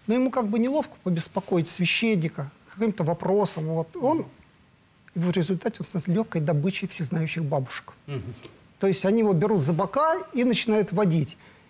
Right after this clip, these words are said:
Speaker 1: И вот это вот у нас, к сожалению, к сожалению, вот почему я всегда своим студентам говорю, у вас всегда на, значит, э, икон-, иконной лавке должен быть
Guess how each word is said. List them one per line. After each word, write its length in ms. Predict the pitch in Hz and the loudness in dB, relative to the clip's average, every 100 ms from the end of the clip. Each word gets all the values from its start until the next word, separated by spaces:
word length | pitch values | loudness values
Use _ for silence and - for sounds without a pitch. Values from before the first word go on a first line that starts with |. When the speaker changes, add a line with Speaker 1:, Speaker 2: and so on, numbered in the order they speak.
| _ _ _ _ - | _ _ _ _ -2
Speaker 1:
И 60 | |
вот 200 | 185 196 | 0 2
это 180 | 269 233 | 0 0
вот 180 | 170 175 | -4 -2
у 60 | |
нас, 200 | 160 190 | -2 -2
к 80 | - | -4
сожалению, 760 | - 156 180 214 302 277 160 143 - - | -4 0 2 2 4 4 2 -2 -10 -20
к 40 | |
сожалению, 460 | - 160 196 180 156 | -4 0 2 2 0
вот 100 | 165 | -2
почему 240 | - 269 | -2 2
я 60 | 247 | 2
всегда 200 | 139 226 | 0 -2
своим 260 | 202 208 185 | 0 2 0
студентам 500 | - 208 269 240 208 | 0 -2 0 0 0
говорю, 360 | 170 190 165 147 - - - - - - | 2 2 0 -4 -10 -20 -20 -20 -20 -4
у 100 | 175 | 0
вас 280 | 208 220 - | 2 0 -2
всегда 460 | 190 180 185 151 - - _ _ - 311 | -2 0 0 -2 -10 -20 _ _ -16 -2
на, 320 | 170 165 151 - - - - | 0 2 0 -6 -20 -20 -20
значит, 360 | - 165 - 160 | -8 -6 -4 -8
э, 320 | - 160 175 - 339 | -8 -8 -8 -8 -6
икон-, 500 | 196 - - 196 202 | -6 -6 -2 0 0
иконной 420 | - - 180 180 | -4 -2 0 2
лавке 400 | 170 285 277 165 | 2 0 -2 -10
должен 420 | 185 170 160 175 | -4 -2 0 0
быть 240 | 160 - | 0 -2